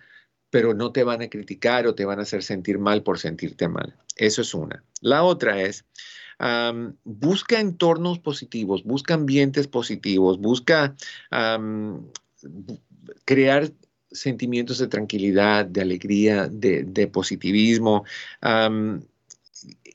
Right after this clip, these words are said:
para que se te vayan lo-, los, los pensamientos negativos. Te voy a dar una, un ejemplo. Anoche, mm, vi el, el, el horario de los clientes que tengo el día de hoy.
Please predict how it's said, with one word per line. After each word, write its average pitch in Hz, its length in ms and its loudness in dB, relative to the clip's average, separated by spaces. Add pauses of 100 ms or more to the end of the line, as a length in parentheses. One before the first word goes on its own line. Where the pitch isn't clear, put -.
(340)
para 135 220 2
que 131 120 -4
se - 120 -10
te 123 120 2
vayan 151 460 0 (260)
lo-, 113 260 -4
los, 117 380 2
los 117 280 0
pensamientos 120 540 -2
negativos. 110 440 0
Te 113 100 2
voy 117 160 6
a 143 80 6
dar 120 180 2
una, 110 340 -4
un 110 160 -6
ejemplo. 90 520 -8 (1700)
Anoche, 131 840 2 (1700)
mm, 110 200 -10 (100)
vi 107 640 0
el, 120 360 4
el, 101 440 -2
el 104 160 2
horario 104 380 4
de 107 80 6
los 95 220 0
clientes 95 480 -4
que 92 100 -4
tengo 87 220 -4
el 85 80 0
día 85 160 -2
de 50 140 -2
hoy. - 180 -10